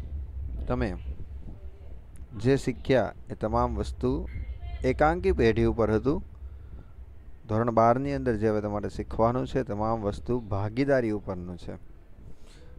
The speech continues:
ભાગીદારી શબ્દ તમારી માટે આમ તો સાંભળેલો જ છે. ભાગીદારી એટલે શું? કોઈ પણ વ્યક્તિ એકલો હોય તો એકાંકી કહેવાશે,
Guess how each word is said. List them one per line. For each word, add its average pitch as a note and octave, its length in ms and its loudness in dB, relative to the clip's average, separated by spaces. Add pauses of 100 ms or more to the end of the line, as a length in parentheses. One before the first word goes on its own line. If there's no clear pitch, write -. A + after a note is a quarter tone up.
(720)
ભાગીદારી F3+ 760 2 (380)
શબ્દ D#3 640 2
તમારી C#3+ 400 4
માટે C#3+ 240 2
આમ C3+ 200 -2
તો C#3 180 0 (720)
સાંભળેલો A#2+ 600 4
જ G2+ 180 -8
છે. - 200 -8 (380)
ભાગીદારી C#3 600 2
એટલે A#2+ 220 0
શું? G2+ 240 -8 (920)
કોઈ D3+ 240 4
પણ F#3 260 0
વ્યક્તિ A#2 340 -2 (1040)
એકલો E3 400 4
હોય D#3 200 4
તો A2+ 140 -2
એકાંકી C#3+ 540 2
કહેવાશે, D#3 540 -2